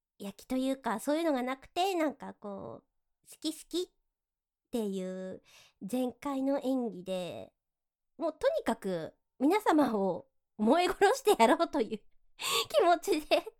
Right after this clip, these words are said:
<laughs> 演じました。はい。ということでね、今回、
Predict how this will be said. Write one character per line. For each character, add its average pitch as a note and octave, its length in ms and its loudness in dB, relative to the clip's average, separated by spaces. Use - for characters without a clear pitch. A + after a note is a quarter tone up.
<laughs> E5 360 -2
演 D4 360 4
じ C#4+ 180 -4
ま C#4+ 240 0
し - 140 -10
た。 G#3+ 600 -4
は A#3 360 -4
い。 G3 180 -10
と B3+ 80 -8
い B3 100 -6
う A#3+ 60 -8
こ C4 100 -4
と C#4+ 120 0
で B3 120 -4
ね、 C4+ 340 0
今 C#4 180 -2
回、 F#3+ 480 -4